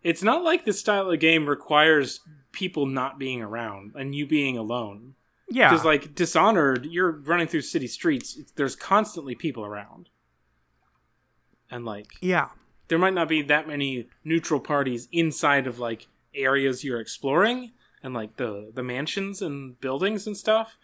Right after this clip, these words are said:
Speaker 1: but sometimes there are.
Speaker 2: There are a lot of people in the cargo bay that's really nice, um, where you can help them, but that's about it.
Speaker 1: Right. I forgot about that. <laughs>
Speaker 2: Yeah.
Speaker 1: Uh, did you notice that all of the humans,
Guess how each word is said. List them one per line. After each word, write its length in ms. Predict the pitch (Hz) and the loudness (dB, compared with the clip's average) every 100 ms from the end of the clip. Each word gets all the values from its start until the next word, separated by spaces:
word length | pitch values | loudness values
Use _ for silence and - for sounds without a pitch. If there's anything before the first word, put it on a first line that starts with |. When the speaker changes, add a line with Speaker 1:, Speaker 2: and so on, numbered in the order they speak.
| _ | _
Speaker 1:
but 120 | - 254 | -16 -4
sometimes 460 | 339 330 359 - | -2 0 0 0
there 200 | 160 127 | 0 2
are. 340 | 110 123 214 - _ _ _ _ _ _ _ | 0 -2 -4 -8 _ _ _ _ _ _ _
Speaker 2:
There 120 | 170 | 6
are 40 | 262 | 8
a 40 | |
lot 180 | 254 269 | 10 10
of 60 | 311 | 8
people 280 | 294 285 247 | 2 2 0
in 60 | |
the 80 | 160 | 0
cargo 420 | - 170 202 185 | 4 8 10 8
bay 180 | 143 127 | 4 0
that's 220 | 113 113 | -6 -10
really 220 | 135 120 110 | -10 -10 -8
nice, 600 | 107 101 - - - - _ - | -10 -8 -2 0 0 -4 _ -2
um, 240 | 139 120 | 0 0
where 80 | 127 | -4
you 60 | 135 | -6
can 120 | 131 | -2
help 200 | 139 147 | 0 0
them, 360 | 131 131 170 226 - - - | 0 0 0 -4 -10 -20 -18
but 100 | - | -4
that's 140 | 302 - | -2 2
about 240 | - 151 123 | 4 4 4
it. 260 | 147 120 - _ _ _ _ _ _ _ _ _ _ _ _ _ _ _ _ _ - _ _ _ - | 0 -2 -10 _ _ _ _ _ _ _ _ _ _ _ _ _ _ _ _ _ -20 _ _ _ 6
Speaker 1:
Right. 400 | 175 202 131 - _ | 8 8 4 -8 _
I 100 | 143 147 | -8 -4
forgot 220 | 160 180 | -2 -2
about 180 | 151 120 | -2 -6
that. 220 | 104 107 _ _ - | -12 -14 _ _ -16
<laughs> 300 | - - - | -14 -14 -6
Speaker 2:
Yeah. 220 | 156 - - - - - - - | -6 -6 -10 -20 -20 -20 -16 6
Speaker 1:
Uh, 260 | 180 175 170 | 8 8 8
did 180 | 185 | 4
you 80 | 196 | 4
notice 320 | 208 208 220 214 | 6 6 6 4
that 140 | 196 | 2
all 220 | 170 175 | 4 4
of 60 | 180 | 4
the 60 | |
humans, 640 | 170 170 170 175 180 170 | 0 0 2 2 -2 -8